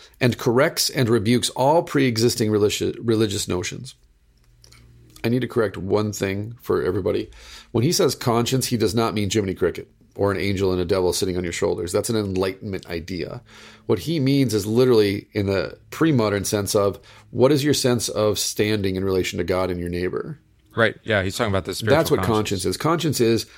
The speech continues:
Speaker 1: am I damned or am I saved? And as a
Speaker 2: This is
Speaker 1: pastor,
Speaker 2: Luth-,
Speaker 1: I deal with
Speaker 2: this
Speaker 1: this
Speaker 2: is Luther's
Speaker 1: constantly.
Speaker 2: torment of conscience was,
Speaker 1: Right.
Speaker 2: "What, what must I do, you know, to please an angry God?" That kind of
Speaker 1: Exactly.
Speaker 2: thing.
Speaker 1: Not,
Speaker 2: Mm-hmm.
Speaker 1: "Am I good enough or am I too bad to get into heaven?" Which is why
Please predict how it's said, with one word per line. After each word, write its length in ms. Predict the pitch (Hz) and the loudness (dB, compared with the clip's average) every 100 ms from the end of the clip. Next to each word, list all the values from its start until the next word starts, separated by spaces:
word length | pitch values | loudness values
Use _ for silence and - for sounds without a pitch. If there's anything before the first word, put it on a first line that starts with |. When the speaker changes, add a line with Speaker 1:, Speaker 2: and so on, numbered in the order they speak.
| _ | _
Speaker 1:
am 140 | - 117 | -2 0
I 80 | 98 | 0
damned 480 | 92 113 113 117 | 0 2 2 2
or 140 | - 98 | 0 0
am 80 | 92 | 0
I 100 | 90 | -2
saved? 560 | - 104 113 113 - _ _ - | -2 -2 -4 -8 -12 _ _ -2
And 100 | 117 | 0
as 80 | |
a 40 | 113 | 0
Speaker 2:
This 180 | 113 139 | 2 2
is 60 | |
Speaker 1:
pastor, 220 | 185 175 117 | 2 2 4
Speaker 2:
Luth-, 120 | 110 | 4
Speaker 1:
I 60 | 107 | 4
deal 240 | 117 113 | 4 6
with 120 | 110 | 6
Speaker 2:
this 140 | 110 101 | 4 2
Speaker 1:
this 20 | |
Speaker 2:
is 60 | 101 | 4
Luther's 240 | 117 110 | 2 2
Speaker 1:
constantly. 560 | 101 95 85 104 - _ _ _ _ _ - | 2 0 0 -4 -6 _ _ _ _ _ 0
Speaker 2:
torment 340 | 139 120 110 | 4 4 2
of 100 | 98 | 0
conscience 600 | - 113 113 107 95 - | 0 0 0 -2 -2 -2
was, 180 | 104 101 | 0 2
Speaker 1:
Right. 340 | 98 92 - - _ - | 2 0 -2 -18 _ -2
Speaker 2:
"What, 220 | 120 - | 0 2
what 160 | 127 117 | 2 2
must 160 | 107 | 2
I 80 | 110 | 2
do, 420 | 101 107 101 98 92 - | 2 2 2 -2 -6 -10
you 100 | - | -2
know, 160 | 101 98 | -2 -2
to 140 | - | -6
please 260 | - 107 95 | -4 -2 0
an 60 | |
angry 300 | 92 95 90 | 0 -2 -4
God?" 260 | 85 - 90 | -4 -4 -4
That 40 | - | -2
kind 40 | |
of 60 | 120 | -2
Speaker 1:
Exactly. 460 | 104 107 95 98 | 0 0 0 -2
Speaker 2:
thing. 100 | 98 | 0
Speaker 1:
Not, 380 | 120 143 139 - - - | 2 2 0 -6 -14 -8
Speaker 2:
Mm-hmm. 140 | 87 | 0
Speaker 1:
"Am 100 | 127 | 2
I 80 | 117 | 2
good 320 | 95 95 127 | 0 2 4
enough 300 | 123 110 104 | 4 4 0
or 160 | - 110 | 0 0
am 140 | 107 98 | 2 0
I 100 | 95 | -2
too 200 | - 107 | -2 -2
bad 380 | 90 95 101 | 0 2 2
to 40 | 95 | 0
get 140 | 92 | 0
into 140 | 90 90 | 0 0
heaven?" 220 | 113 110 | 0 2
Which 160 | 107 | 0
is 100 | 104 | 0
why 240 | 90 90 | 0 0